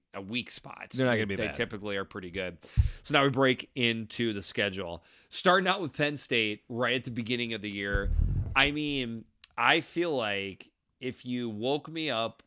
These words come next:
Speaker 1: on Tuesday and said, "Who's gonna win that game?" I'd say Wisconsin. Woke me up the next day, I'd say Penn State. I do believe this is an evenly matched game. It is a one hundred percent barometer game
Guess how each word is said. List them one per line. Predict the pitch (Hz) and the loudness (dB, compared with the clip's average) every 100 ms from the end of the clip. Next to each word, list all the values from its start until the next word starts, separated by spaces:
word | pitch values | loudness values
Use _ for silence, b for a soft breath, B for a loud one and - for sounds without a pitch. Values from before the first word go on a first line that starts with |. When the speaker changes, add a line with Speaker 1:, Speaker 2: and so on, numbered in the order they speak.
| - | -14
Speaker 1:
on | 92 90 | -12 -10
Tuesday | - 185 165 170 151 | -4 -2 0 -2 -2
and | 135 | -2
said, | 127 | -2
"Who's | 127 120 | 0 -2
gonna | 127 | -4
win | 120 113 | -4 -6
that | 104 | -6
game?" | 95 98 98 98 | -6 -6 -8 -10
I'd | 107 - | -10 -8
say | 101 | -8
Wisconsin. | 90 - 82 - - - | -8 -12 -14 -14 -20 -10
Woke | 123 120 | -6 -2
me | |
up | 139 131 | -2 -2
the | |
next | 127 131 - | -4 -4 -6
day, | 110 101 98 - - | -4 -4 -6 -10 -12
I'd | 98 | -10
say | 104 | -10
Penn | - 95 | -10 -12
State. | 87 95 90 b b b b _ | -10 -10 -12 b b b b _
I | 131 135 | 2 2
do | 117 165 | 4 2
believe | 165 147 147 131 | 2 2 2 0
this | 127 143 | -4 -6
is | 117 | -6
an | 113 110 | -8 -8
evenly | 117 120 120 117 | -6 -6 -6 -6
matched | 107 101 - - | -4 -4 -6 -8
game. | 104 101 101 | -6 -6 -8
It | 120 | -8
is | 113 101 | -6 -6
a | 107 98 | -6 -6
one | 98 113 135 | -6 -4 -2
hundred | 135 139 135 | -2 -4 -4
percent | 139 - 127 104 | -4 -4 -6 -4
barometer | 98 104 110 110 107 | 0 2 2 0 -4
game | 98 104 104 101 | -2 0 0 -4